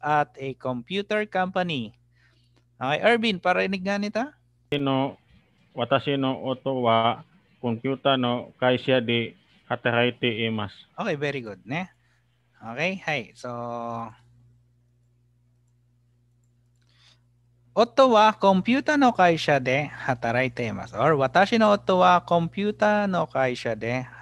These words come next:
Speaker 1: hataraite imasu." Okay, hi. So, minasan, may question po tayo dito. Any question po? Okay, so kung wala na, so proceed po tayo. Okay, so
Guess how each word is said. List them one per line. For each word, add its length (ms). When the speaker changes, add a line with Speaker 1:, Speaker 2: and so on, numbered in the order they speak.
Speaker 1:
hataraite 880
imasu." 480
Okay, 240
hi. 160
So, 240
minasan, 320
may 160
question 400
po 160
tayo 160
dito. 320
Any 160
question 400
po? 160
Okay, 240
so 160
kung 160
wala 240
na, 320
so 480
proceed 320
po 160
tayo. 480
Okay, 320
so 80